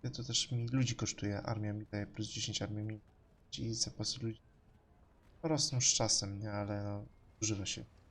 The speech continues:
Zaczęła mi się zbierać przyprawa. Mam już plus czternaście, czy to jest na dzień, czy na ile.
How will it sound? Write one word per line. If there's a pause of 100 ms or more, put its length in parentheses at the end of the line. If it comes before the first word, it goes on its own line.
(440)
Zaczęła
mi
się
zbierać
przyprawa.
Mam
już (180)
plus
czternaście, (540)
czy
to
jest
na
dzień,
czy
na
ile.